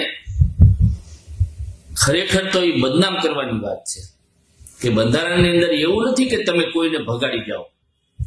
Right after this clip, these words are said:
બંધારણની અંદર જે ફાવે ત્યાં રહી શકે, પણ એમાં દાવો કરવાનું ક્યાંય લખેલું નથી, ખાધા ખોરાકી માગવાનું ક્યાંય લખ્યું નથી. એટલે ખાસ આમાં પણ ખરેખર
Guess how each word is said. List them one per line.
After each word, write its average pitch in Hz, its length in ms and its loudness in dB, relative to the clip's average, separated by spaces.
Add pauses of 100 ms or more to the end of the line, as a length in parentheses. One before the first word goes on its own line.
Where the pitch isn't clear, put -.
બંધારણની 175 680 2
અંદર 165 220 0 (400)
જે 123 200 0 (320)
ફાવે 139 340 -4
ત્યાં 139 220 -2
રહી 147 240 0
શકે, 98 260 -4 (580)
પણ 131 200 2
એમાં 131 300 0
દાવો 120 260 0 (100)
કરવાનું 139 480 0
ક્યાંય 123 280 -2
લખેલું 101 440 -4
નથી, - 300 -14 (1160)
ખાધા 131 320 0
ખોરાકી 156 440 0
માગવાનું 139 540 0
ક્યાંય 123 240 -2
લખ્યું 104 340 -6
નથી. - 280 -18
એટલે 135 260 -2 (800)
ખાસ 135 280 -2 (380)
આમાં 135 340 -2
પણ 330 220 -2 (880)
ખરેખર 147 440 0